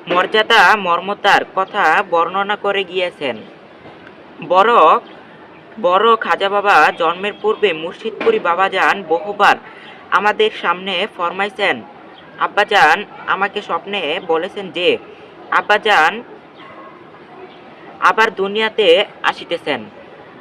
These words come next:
একদা বত্রিশ বড় বাজারে, বড় বাজার ময়মনসিংহ বাসায় মুর্শিদপুরি বাবাজানের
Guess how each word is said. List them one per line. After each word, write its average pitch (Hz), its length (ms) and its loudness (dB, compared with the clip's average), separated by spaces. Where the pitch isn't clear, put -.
একদা 233 380 2
বত্রিশ 226 800 -6
বড় 185 460 2
বাজারে, 175 560 0
বড় 185 240 0
বাজার 208 340 -2
ময়মনসিংহ 202 1000 -2
বাসায় 160 380 0
মুর্শিদপুরি 208 720 -4
বাবাজানের 185 760 0